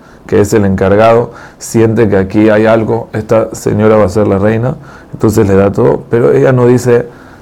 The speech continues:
de qué pueblo es. Mordejai le dijo que no diga. ¿Por qué no le dijo que diga? Entonces puede ser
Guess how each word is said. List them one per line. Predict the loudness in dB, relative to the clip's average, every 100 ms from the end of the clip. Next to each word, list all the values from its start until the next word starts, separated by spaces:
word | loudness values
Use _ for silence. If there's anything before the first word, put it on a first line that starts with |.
| -8
de | -6
qué | -2 -2
pueblo | -2 -2 0 0
es. | -2 -8 -18 -20 -20 -6
Mordejai | 0 0 2 2 2
le | 2
dijo | 0 -2 -2
que | -2
no | -2 -2
diga. | -2 -4 -12 -20 -20 -20 -20 -20 -20 -20 -20 -20 -20 -20 -20 -20 -20 -20 -20 -20 -14 -6
¿Por | -4
qué | 2 2
no | 2
le | 2 2
dijo | 0 0 -2
que | -2 0
diga? | 0 0 -2 -8 -20
Entonces | -8 -4 -2
puede | 0 0 2
ser | 2 2 2